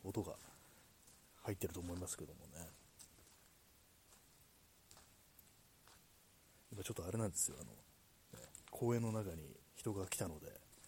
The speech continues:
ちょっと移動したところですね。えー、ストロムさん「サタデーナイトフィーバーは」フィーバーが当時正しく訳されず、土曜の夜の民族儀式だったそうです。そうで、あ、そう、そんなことあるんですね。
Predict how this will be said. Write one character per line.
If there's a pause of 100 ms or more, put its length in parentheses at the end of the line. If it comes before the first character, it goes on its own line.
ち
ょ
っ
と
移
動
し
た
と
こ
ろ
で
す
ね。 (2250)
え
ー、
ス
ト
ロ
ム
さ
ん (520)
「サ
タ
デ
ー
ナ
イ
ト
フ
ィ
ー
バ
ー (100)
は」 (340)
フ
ィ
ー
バ
ー
が
当
時
正
し
く
訳
さ
れ
ず、 (340)
土
曜
の
夜
の
民
族
儀
式
だ
っ
た
そ
う
で
す。 (100)
そ
う
で、 (840)
あ、
そ
う、
そ
ん
な
こ
と
あ
る
ん
で
す
ね。